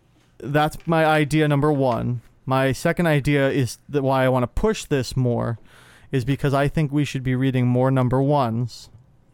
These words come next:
only number ones of things and reviewing them. Then you entitle it, like, say I listened to it and, and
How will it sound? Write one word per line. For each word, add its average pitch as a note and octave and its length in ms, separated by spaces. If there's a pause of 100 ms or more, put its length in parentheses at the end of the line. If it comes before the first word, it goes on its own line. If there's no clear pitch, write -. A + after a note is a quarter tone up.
(140)
only E3+ 320
number A#2 320
ones A#2 560 (180)
of C3 160
things B2 440
and B2+ 200
reviewing A#2 540
them. A#2 360 (840)
Then D3+ 300
you D3 220
entitle D3 680
it, A#2+ 80
like, C#3 160
say D#3+ 540 (160)
I C#3+ 140
listened C#3+ 360
to C3+ 120
it B2+ 80
and, B2+ 160
and C3 240